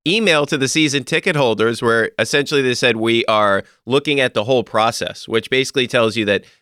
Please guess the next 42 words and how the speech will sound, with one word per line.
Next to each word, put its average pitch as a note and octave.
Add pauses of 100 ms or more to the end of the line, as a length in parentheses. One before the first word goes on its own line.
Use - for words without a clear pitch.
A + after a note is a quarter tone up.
they're C3+
looking D#3
at B2+
the A2
whole A2+
staff A#2+
in G2+
terms G#2
of G2+
the G2
coaching C3
staff. G#2
So B2+
Bill D3+ (140)
is B2
basically C#3+
out C#3+
here, C#3 (500)
if A#2+
you B2+
read E3
between C#3+
the B2+
lines, C3
criticizing B2
Kraft B2+
for A#2
his G#2+
spending C3+
when A2+
it G#2+
comes A2+
to A#2
the G2
roster. G#2+ (380)
And B2+
then B2+
Kraft F3
is C3+
out B2
here A#2+
saying A2